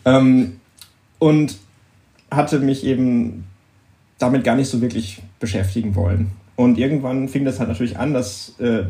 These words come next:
da nämlich die Handyfotografie auftauchte. Und zwar, das war die, ähm, Handyfotografie vor dem Smartphone. Das war ein großes Thema, weil ich glaube, im künstlerischen Bereich ist, sind halt Bildfehler und Glitches sind immer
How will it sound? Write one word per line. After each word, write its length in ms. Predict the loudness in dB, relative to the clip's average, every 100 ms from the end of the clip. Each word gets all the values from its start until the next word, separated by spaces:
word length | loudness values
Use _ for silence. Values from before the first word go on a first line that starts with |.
| -6
da 240 | -2 0 4
nämlich 220 | 4 4
die 120 | 2
Handyfotografie 840 | 0 0 0 -4 -6 -4 -4 -2 -2
auftauchte. 540 | -2 -4 -4 -4 -2
Und 100 | -6
zwar, 200 | -4 -4
das 180 | -4 -4
war 80 | -2
die, 260 | 0 -2
ähm, 420 | -2 0 2 0 -4 -20 -16
Handyfotografie 840 | -2 0 2 -2 -6 -4 -4 -2 -2
vor 220 | 0 0
dem 120 | 0
Smartphone. 640 | -2 -4 -4 -6 -8 -6 -8 -12 _
Das 280 | -8 -4 -2
war 100 | 0
ein 120 | 0
großes 360 | 2 0 -2 -6
Thema, 500 | -4 -4 -2 -4 -6 -12 -20 -16 -2
weil 580 | 0 2 2 0 -6 -12 _ -10
ich 140 | -4
glaube, 240 | 2 2 2
im 80 |
künstlerischen 500 | 0 -4 -4 -6 -4
Bereich 300 | -2 0 -2
ist, 240 | -6 -14 -18 -10
sind 300 | -2 -2 -2
halt 320 | -4 -6 -8 -18 -20 -20 -20 _
Bildfehler 840 | 0 0 0 -4 -2 -2 -2 -4 -2
und 200 | -2 0
Glitches 840 | -2 -4 -4 -4 -4 -8 -16 -18 -20 -20 -20 -12
sind 280 | -4 -2 -2 -6 -4
immer 540 | -2 0 0 -4